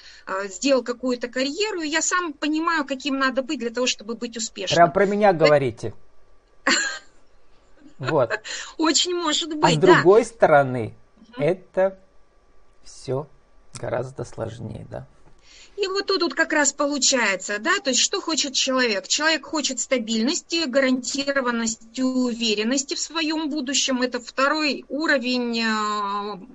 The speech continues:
Speaker 1: потребностей по Маслоу. Да, то есть от этого никуда не денешься. Для того, чтобы чувствовать себя в комфортных условиях, надо ощущать безопасность.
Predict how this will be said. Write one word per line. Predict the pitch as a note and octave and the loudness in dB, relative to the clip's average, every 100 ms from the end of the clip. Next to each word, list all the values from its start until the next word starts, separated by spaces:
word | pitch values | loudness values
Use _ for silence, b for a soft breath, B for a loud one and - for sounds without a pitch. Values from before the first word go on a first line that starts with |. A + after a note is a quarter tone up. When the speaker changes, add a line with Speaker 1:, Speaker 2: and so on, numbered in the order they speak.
| - | -4
Speaker 1:
потребностей | A#3 C4+ D4+ D#4 C#4 - C4+ | -2 0 -2 0 -4 -4 -4
по | C4+ | -2
Маслоу. | C4+ C#4 C4 F3+ - B B B B B | -2 0 -2 -2 -10 B B B B B
Да, | C4 | -2
то | C#4 G3 | -2 -4
есть | A3 | 0
от | B3 | 0
этого | C4 A3 | 2 0
никуда | A#3 A#3+ A#3+ | 0 2 2
не | B3 | 2
денешься. | A#3 A#3 F3+ - - | 0 0 0 -2 -2
Для | F3+ G3 | -10 -6
того, | A#3 A3 | -4 -2
чтобы | - G3+ G3+ | -4 -4 -6
чувствовать | A3+ A3+ A3 F#3 - | -4 -6 -8 -10 -10
себя | - G3 F#3 | -10 -4 -4
в | - | -4
комфортных | G#3+ G#3+ A3 A3+ G3+ | -10 -8 -8 -8 -12
условиях, | C4+ - A#4 C#4 D#4 | -10 -2 0 0 0
надо | F4+ C4+ | 0 2
ощущать | A#3+ A#3 C#4+ A3+ | 0 2 0 0
безопасность. | A3+ A#3+ G3 F#3 - | -4 -4 -4 -6 -8